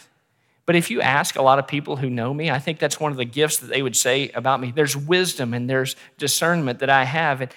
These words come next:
and I believe it started that day. And, and here's what I can tell you. You wanna follow Christ, you gotta have wisdom.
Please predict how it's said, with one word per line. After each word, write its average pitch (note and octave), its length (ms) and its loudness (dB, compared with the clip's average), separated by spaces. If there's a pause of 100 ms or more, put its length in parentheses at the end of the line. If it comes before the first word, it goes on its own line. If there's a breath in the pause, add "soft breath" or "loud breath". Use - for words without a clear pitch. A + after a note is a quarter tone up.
and C#3+ 140 0
I G3+ 80 2
believe E3+ 280 0
it C3 100 -8
started E3+ 380 2
that B2+ 140 -2
day. E3 200 2
And, C3 100 -2 (160 loud breath)
and D3+ 120 -2
here's G3+ 200 0
what F#3+ 60 2
I F#3 40 2
can - 140 -6
tell E3+ 180 -2
you. F3 140 -6
You D#3 100 -4
wanna F#3+ 120 -2
follow D#3 220 0
Christ, D#3+ 300 -2 (200 loud breath)
you D#3+ 120 -2
gotta C#3+ 260 4
have A#2 220 -2
wisdom. A2 360 -6